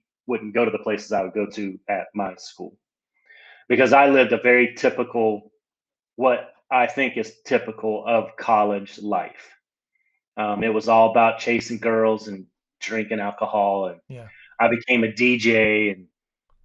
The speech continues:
Speaker 1: um, <laughs>
Speaker 2: I
Speaker 1: I,
Speaker 2: mean,
Speaker 1: you
Speaker 2: so,
Speaker 1: know,
Speaker 2: so just,
Speaker 1: it
Speaker 2: just for clarification, you would, at this point, you definitely would not consider yourself a Christian.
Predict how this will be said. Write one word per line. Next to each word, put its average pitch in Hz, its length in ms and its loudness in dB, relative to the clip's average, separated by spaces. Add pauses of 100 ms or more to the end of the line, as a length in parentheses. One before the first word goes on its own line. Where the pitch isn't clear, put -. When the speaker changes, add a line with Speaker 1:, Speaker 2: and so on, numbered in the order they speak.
(200)
Speaker 1:
um, 98 540 -2 (1160)
<laughs> - 20 -8
Speaker 2:
I - 400 -6
Speaker 1:
I, 165 40 0
Speaker 2:
mean, 180 120 0
Speaker 1:
you - 80 0
Speaker 2:
so, 185 80 0
Speaker 1:
know, 196 60 -4
Speaker 2:
so 185 240 -2
just, 196 380 -4
Speaker 1:
it 226 160 -2
Speaker 2:
just 202 220 -4
for 190 120 -6
clarification, 156 840 -2
you 180 260 -4
would, 156 220 -6 (400)
at 156 120 -6
this 214 180 -2
point, 170 300 -2
you 180 180 -4
definitely 165 380 -2
would 147 200 -10
not 156 300 -4
consider 151 360 -10
yourself 143 460 -12
a 120 40 -20
Christian. 117 360 -16